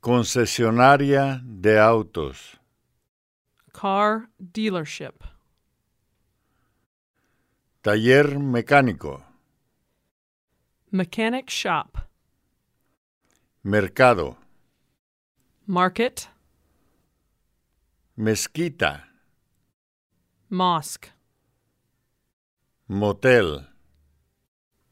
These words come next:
Speaker 2: Motel.
Speaker 1: Mueblería.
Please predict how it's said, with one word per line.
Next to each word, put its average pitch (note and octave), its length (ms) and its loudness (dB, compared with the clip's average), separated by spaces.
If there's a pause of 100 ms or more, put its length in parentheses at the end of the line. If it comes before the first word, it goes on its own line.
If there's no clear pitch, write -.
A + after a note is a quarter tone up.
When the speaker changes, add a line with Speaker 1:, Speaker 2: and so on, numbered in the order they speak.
(140)
Speaker 2:
Motel. F3+ 680 -2 (1500)
Speaker 1:
Mueblería. A#2 960 0